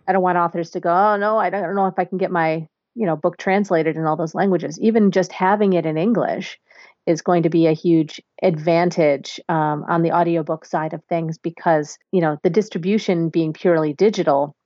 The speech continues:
it's going to be, um, very interesting to see what happens in those arenas. So I'm gonna see, I think we're gonna see that happening a lot. Um, we're also seeing authors more and more get involved in audio in different ways, uh, getting themselves as guest expert on podcasts, starting their own podcast,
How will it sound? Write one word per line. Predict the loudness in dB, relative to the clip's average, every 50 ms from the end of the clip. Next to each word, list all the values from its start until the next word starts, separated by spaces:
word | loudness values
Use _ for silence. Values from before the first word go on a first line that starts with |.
| _ -2
it's | -2 -2 -2
going | -4 -4 -2 0 0
to | -2 -2
be, | -2 0 0 0 0 -2 -2 -2
um, | -2 -2 -2 -2 -4 -4 -6 -8 -10 _ _ _ _ _ _ _
very | 0 0 0
interesting | 0 0 -4 -4 -4 -6 -8 -4 -4 -4 -2 -2 -4 -6 -10 _ _ _ _ _ -8
to | -6
see | -2 0 0
what | 0 0
happens | 0 -2 -2 -2 -6 -8 -8 -10 -12 -16 -20 -20 _ _ _
in | -4 -2 0
those | 2 4 4 4 2 0
arenas. | -6 -10 -10 -10 -10 -8 -6
So | -4 -2 -2
I'm | 0 0
gonna | -2 -4
see, | -4 0 0 0 0 0 0
I | -2 0
think | 0 0 0
we're | 0 0
gonna | 2 0 0
see | 0 0 0
that | 0 2 0 0 0 -2
happening | -4 -6 -6 -6 -8 -8 -6 -4
a | -4
lot. | -4 -2 -2 0 0 0 0 -2 -4 -6 -12 _ -20 -20 -20 -18 -16 -18 -18 -8 _
Um, | -4 -2 -2 -2
we're | 0 2
also | 0 0 0 -2 -6
seeing | -8 -8 -10 -8 -4 -4 -2 -2 -2 -2 -4 -4 -6
authors | -4 -2 -2 0 0 -2 -2 0 0 0 0 -2 -4 -6
more | -6 -2 -2 0 0
and | 0 0
more | 0 0 -2 -2
get | -2 -4 -4 -2
involved | -2 -4 -4 -2 0 0 2 4 4 4 2 2 0 -2 -6
in | -6 -6 -4
audio | -2 -2 -2 0 0 -2 -2
in | -2 -2
different | -2 -4 -4 -4 -4 0
ways, | 2 4 4 4 4 2 0 -6 -10 -8
uh, | -6 -6 -6 0
getting | 0 2 2 2 0
themselves | 0 -2 -2 0 0 2 2 2 0 -2 -4
as | -6 -4
guest | _ -2 -2 -2 -2 -4
expert | -4 -4 -6 _ -4 -2 -2
on | -2 -4 -4
podcasts, | -6 -4 -2 -2 -2 -2 -2 -2 -2 -2 -2 -6 -10
starting | -16 -8 -2 -2 0 0 0 -2
their | -2 -2 -2
own | -2 -2 -2 -4
podcast, | -4 -4 -2 -2 -2 -4 -4 -4 -2 -2 -2 -4 -6 -10 -20 _